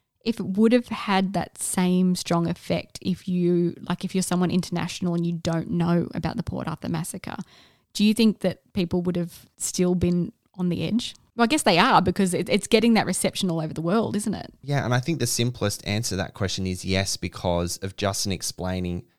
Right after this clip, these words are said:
Speaker 2: the experience of the Cannes audience, which aren't necessarily an Australian audience, they're an international one. So I think
Speaker 1: Mm.
Speaker 2: this film is universal in what it's trying to say and the visceral impact that it has, yeah.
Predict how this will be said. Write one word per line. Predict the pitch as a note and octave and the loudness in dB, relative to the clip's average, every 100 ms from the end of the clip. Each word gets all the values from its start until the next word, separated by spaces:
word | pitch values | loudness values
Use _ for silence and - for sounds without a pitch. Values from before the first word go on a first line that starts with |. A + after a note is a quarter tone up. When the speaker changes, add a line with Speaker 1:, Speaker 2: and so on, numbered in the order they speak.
| _ | _
Speaker 2:
the | G2 | -6
experience | F2+ - G2 F#2 F#2+ | -6 -4 -4 -4 -4
of | |
the | F2 | -8
Cannes | - - F#2+ G2 | -8 -4 -2 -2
audience, | F#2 F2 D2+ - | -2 -4 -6 -8
which | G#2 - - - | -8 -8 -10 -4
aren't | G#2+ G#2 | -4 -2
necessarily | F#2 F#2+ F#2+ F#2 F2+ | -4 -4 -2 -2 -2
an | E2+ | -6
Australian | F2 - E2+ F#2 F#2 | -8 -4 -2 -2 -2
audience, | G#2 - | -4 -4
they're | - | -4
an | F2+ F2+ | -4 -4
international | - F2+ F2+ - G2 | -6 -6 -6 -6 -4
one. | A2 C3+ | -2 -4
So | - F#2+ | -2 0
I | |
think | F#2+ F#3+ F3+ | 4 6 6
Speaker 1:
Mm. | |
Speaker 2:
this | F3 | 2
film | F3 F#2 F2+ - | 0 -2 -2 -4
is | F#2+ F2 - - - - | -4 -4 -6 -18 -18 -2
universal | A2 F#2+ G2 G2 - | 0 2 2 2 0
in | F#2 | -2
what | F#2 | -2
it's | - | -4
trying | - F2 | -6 -4
to | F2 | -4
say | - F2+ F2 - | -2 -2 -2 -4
and | F#2 E2+ | -6 -6
the | |
visceral | E2+ G#2 - F2+ | -4 -4 -4 -4
impact | F2+ F#2 - - | -6 -6 -12 -8
that | F#2+ | -8
it | F2 - | -6 -6
has, | G2 F2+ - | -6 -6 -6
yeah. | F2+ F#2 | -4 -6